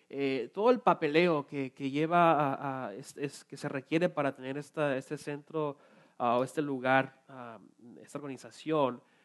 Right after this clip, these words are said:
eh, lo, las cosas legales, los, los planes de negocio. Hemos, tenemos un equipo que está encargándose de esto ya.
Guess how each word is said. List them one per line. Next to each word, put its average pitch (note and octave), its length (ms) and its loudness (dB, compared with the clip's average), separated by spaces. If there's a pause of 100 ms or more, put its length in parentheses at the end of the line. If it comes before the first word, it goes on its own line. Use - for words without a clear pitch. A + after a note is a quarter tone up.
(200)
eh, A#2 440 -10
lo, B2+ 200 -12
las B2 240 -14
cosas D3 300 -8
legales, D#3 920 6
los, C3+ 340 -6
los C3 160 -18
planes D3+ 340 -2
de D3 60 -8
negocio. D#3 800 0
Hemos, F3+ 320 -4
tenemos F#3+ 380 0
un F3 420 -10
equipo F#3 320 -8
que D3+ 100 -6
está D3 300 0
encargándose D3+ 640 -4
de A#2+ 140 -8
esto - 200 -12
ya. A2 200 -18